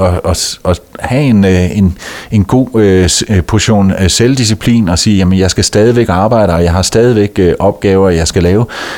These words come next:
Det er bare, øh, de andre, øh, seksten timer i døgnet, hvor man ikke arbejder, eller hvor meget det nu er, jamen, der har man så mulighed for at, øh, at opleve noget lidt andet, og, øh, og så s-, mærk efter, om det er noget,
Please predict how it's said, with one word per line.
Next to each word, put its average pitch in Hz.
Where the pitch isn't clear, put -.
Det 110
er 107
bare, 101
øh, 90
de 101
andre, 92
øh, 80
seksten 104
timer 104
i 87
døgnet, 101
hvor 85
man 85
ikke 120
arbejder, 98
eller 80
hvor 78
meget 90
det 87
nu 92
er, 110
jamen, 95
der 107
har 98
man 95
så 107
mulighed 101
for 95
at, 80
øh, 78
at 80
opleve 101
noget 92
lidt 110
andet, 95
og, 80
øh, 80
og 90
så -
s-, -
mærk 113
efter, 123
om 98
det 107
er 104
noget, 104